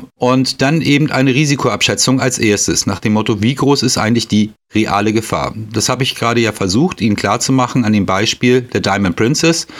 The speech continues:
also eine Fallbetrachtung, wie tödlich ist das? Ich drück's mir jetzt mal, ich versuche mal ein bisschen umgangssprachlich das Ganze mit auszudrücken.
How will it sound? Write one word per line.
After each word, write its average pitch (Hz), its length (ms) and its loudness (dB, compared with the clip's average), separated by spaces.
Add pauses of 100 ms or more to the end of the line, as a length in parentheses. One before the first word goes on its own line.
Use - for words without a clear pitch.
(220)
also 104 220 0
eine 98 160 0
Fallbetrachtung, 123 840 -2 (240)
wie 104 120 -2
tödlich 110 520 2
ist - 180 0
das? - 140 -6
Ich - 180 -2
drück's 117 300 -2
mir 135 80 4
jetzt - 160 -2
mal, 123 180 2
ich 120 80 -6
versuche 165 240 2
mal 170 80 4
ein 151 60 0
bisschen 127 320 0 (420)
umgangssprachlich 104 720 0
das 92 180 -2
Ganze 87 240 -2
mit 92 140 0
auszudrücken. - 720 -4